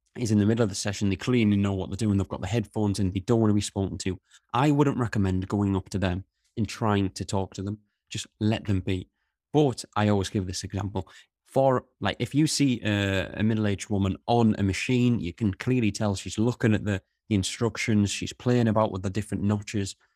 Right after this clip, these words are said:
and you can clearly, clearly tell she doesn't have good form. That is probably someone who needs help, and they are crying out for someone like you,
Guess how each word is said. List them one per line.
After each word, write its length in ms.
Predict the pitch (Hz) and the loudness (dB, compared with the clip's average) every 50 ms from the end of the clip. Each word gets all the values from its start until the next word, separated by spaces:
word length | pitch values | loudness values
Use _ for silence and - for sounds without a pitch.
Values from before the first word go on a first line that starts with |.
| _ _ _ - | _ _ _ -4
and 120 | - 101 | -2 -2
you 60 | 98 | -2
can 80 | 76 107 | -2 -6
clearly, 440 | - - 123 123 113 101 - - - - - _ - | -4 0 0 0 0 0 -2 -6 -12 -16 -20 _ -4
clearly 280 | - 113 107 95 92 | -2 0 0 0 0
tell 160 | 90 - 92 | 0 -2 -4
she 140 | 92 - - | -4 -4 0
doesn't 220 | 98 123 110 101 101 | 0 2 4 4 2
have 160 | 95 95 - | 2 0 -2
good 180 | - 95 95 | -4 -4 -4
form. 280 | - - 92 92 92 95 - - - - _ _ | -4 -4 -4 -2 -2 -4 -8 -14 -20 -20 _ _
That 180 | - 143 160 - | -4 -4 -2 -2
is 120 | 202 - | -4 -6
probably 320 | - - 160 156 147 143 123 | -4 -2 -2 -2 0 -2 -2
someone 560 | - - 139 131 123 110 95 - - 101 95 - _ _ - | 0 0 0 2 2 2 0 -2 -4 -6 -8 -8 _ _ -2
who 180 | 117 113 107 | 0 2 4
needs 340 | 104 98 101 104 101 98 - | 4 4 2 0 0 -2 -4
help, 320 | - 98 104 117 127 - _ _ _ _ _ _ | -6 -6 -6 -6 -6 -12 _ _ _ _ _ _
and 240 | 120 117 110 104 - - _ 110 107 - _ | 0 2 2 0 0 -6 _ -16 -16 -14 _
they 220 | 117 127 139 143 | 0 0 2 2
are 100 | 139 131 | 2 0
crying 380 | - - - 143 135 139 139 131 | -2 -2 -2 0 2 2 2 0
out 120 | 127 - | 0 -2
for 80 | - - | -4 -6
someone 380 | - - 107 107 107 98 95 95 | -2 0 2 4 4 2 2 2
like 420 | 95 98 107 120 131 123 - - | 2 2 2 2 2 0 -2 0
you, 220 | 117 101 95 92 | 0 0 0 -2